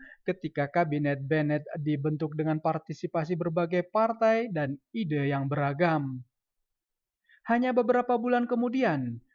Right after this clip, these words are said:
kerapuhan kabinet baru Israel menjadi jelas. Dalam dua bulan terakhir, spekulasi tentang kemungkinan runtuhnya kabinet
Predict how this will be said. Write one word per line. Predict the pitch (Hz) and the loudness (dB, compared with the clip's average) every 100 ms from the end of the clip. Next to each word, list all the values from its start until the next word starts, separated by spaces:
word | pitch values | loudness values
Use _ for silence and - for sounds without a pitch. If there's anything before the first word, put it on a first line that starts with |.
| _ - | _ -4
kerapuhan | 143 135 151 151 | -2 0 0 0
kabinet | 151 151 160 160 151 | 2 0 2 2 2
baru | 165 170 170 | 2 4 2
Israel | 170 175 175 180 180 185 190 190 | -2 -2 0 2 2 4 4 2
menjadi | 196 196 190 170 247 233 147 | -2 -2 -2 0 0 0 -2
jelas. | 135 147 170 147 123 123 - - _ _ _ _ | 0 2 2 0 -2 -8 -14 -20 _ _ _ _
Dalam | 143 143 147 147 | -2 2 2 0
dua | 147 214 220 | 0 2 2
bulan | 214 214 214 | 2 2 2
terakhir, | 220 214 202 208 226 294 | 2 2 2 2 0 -2
spekulasi | - - 156 139 139 139 151 | -6 -4 -2 0 -2 -2 -2
tentang | 151 147 151 | -2 0 -2
kemungkinan | 147 160 160 170 175 175 | -2 -2 -2 0 0 0
runtuhnya | 175 180 180 214 202 214 | 0 0 2 2 2 0
kabinet | 208 214 202 208 208 | 0 -2 0 0 0